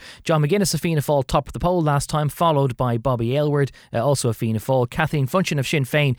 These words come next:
from Kilkenny City polled third last time around. Then we had the Fine Gael pairing of John Paul Phelan on ten point eight percent and Pat Deering, uh, who's the Fine Gael, uh, T D, and the only one who currently represents the, the Carlow side of the constituency, who got in a nine point four percent. Now, once again,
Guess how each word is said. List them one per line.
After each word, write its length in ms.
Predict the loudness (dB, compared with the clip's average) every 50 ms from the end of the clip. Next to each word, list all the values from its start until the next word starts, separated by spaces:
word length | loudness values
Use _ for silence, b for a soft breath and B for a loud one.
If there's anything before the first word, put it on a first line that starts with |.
| B B B
from 140 | B -8 -4
Kilkenny 320 | -2 -2 -2 0 0 0 0
City 260 | -2 -2 -2 -2 -2
polled 280 | -2 0 0 0 0
third 400 | -2 -2 0 2 2 2 0 0
last 260 | -2 -2 -2 -2 -2 -2
time 140 | -2 0 0
around. 300 | 2 2 2 2 0 -2 B B B B B
Then 120 | -2 0
we 100 | 2 2
had 160 | 0 0 -2
the 60 | -4
Fine 200 | -4 -2 -2 0
Gael 200 | 2 2 2 2
pairing 380 | 0 0 0 2 2 2 0 -2 B B B B
of 120 | -6 -4 -2
John 200 | 0 0 0 0
Paul 220 | 0 0 0 0
Phelan 360 | -2 -2 -2 0 0 0 0
on 100 | 0 -2
ten 180 | -2 -4 -4 -4
point 180 | -2 -2 -2 -2
eight 120 | -2 -4
percent 300 | -4 -4 -4 -2 -2 -2
and 100 | -4 -4
Pat 220 | -2 -4 -4 -2
Deering, 380 | -2 0 2 2 2 2 0 -2 B B B B B
uh, 260 | -2 -2 -2 -4 -4
who's 160 | -4 -4 -2
the 80 | -4 -2
Fine 200 | -2 -2 0 0
Gael, 280 | 2 2 2 0 0 -2
uh, 120 | -4 -4 -4
T 160 | -2 -2 0
D, 140 | 0 0 0
and 100 | 0 0
the 60 | 2
only 180 | 2 2 2
one 140 | 2 2 0
who 80 | 0 -2
currently 260 | -2 -4 -4 -4 -4
represents 460 | -6 -6 -6 -6 -4 -4 -4 -4 -6
the, 160 | -6 -6 -6 -8
the 80 | -6
Carlow 300 | -2 0 2 2 4 2
side 260 | 0 0 0 -2 -2 -4
of 60 | -6
the 80 | -8
constituency, 640 | -6 -6 -6 -6 -6 -6 -4 -6 -6 -4 -4 -6 -6 B B B B B B
who 80 | -2 0
got 120 | 2 2
in 100 | 2 2
a 120 | 2 0 0
nine 220 | 2 2 0 0
point 220 | -2 -2 -4 -2
four 200 | 0 0 0 0
percent. 360 | 0 -2 -6 -6 -6 -8 -6 -4
Now, 140 | -2 0
once 220 | 2 2 2 0 0
again, 280 | 0 2 2 2 0